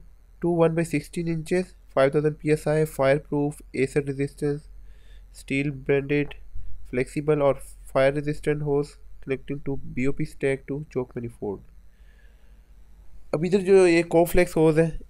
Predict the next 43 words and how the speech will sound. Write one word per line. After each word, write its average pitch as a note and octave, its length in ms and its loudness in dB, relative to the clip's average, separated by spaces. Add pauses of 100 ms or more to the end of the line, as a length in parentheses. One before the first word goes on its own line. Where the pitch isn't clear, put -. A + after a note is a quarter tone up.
(120)
इसका D3+ 220 -2
जो D#3+ 120 0
डाया B2+ 260 6
होता D3+ 220 4
है D3 60 2
वो C#3+ 140 4 (120)
टू D3 120 2
one D3 220 4
by D3+ 100 6
sixteen D#3+ 360 -4
inches D#3+ 260 -2
होगा D#3 280 2 (760)
और C3+ 140 -2
इसमें C3+ 360 0
जो C3+ 200 4 (120)
प्रेशर B2+ 240 0
की D3+ 140 -4
कैपेसिटी C#3 420 -2
होती C#3+ 200 -4
है C#3 60 -4
वो C3+ 140 0
फ़ाइव C3 280 0
थाउजेंड D3 200 0
पीएसआई D3+ 360 2
होती C#3+ 320 -2
है। C3+ 120 -4 (1160)
नेक्स्ट A#2+ 380 0 (360)
कहता C3 220 0
है C3 40 0
कि C3+ 120 -6
ये B2+ 140 2 (260)
फायरप्रूफ C#3 520 4
होता D#3 240 2
है, D3 140 0 (840)
एसिड C3 300 2
रेजिस्टेंस C#3 440 -2
होता C#3 220 0
है, C3+ 80 2
मीन B2+ 240 -6
कि C3+ 140 -8
इसके - 180 -10
ऊपर - 160 -12
कोई B2+ 180 -4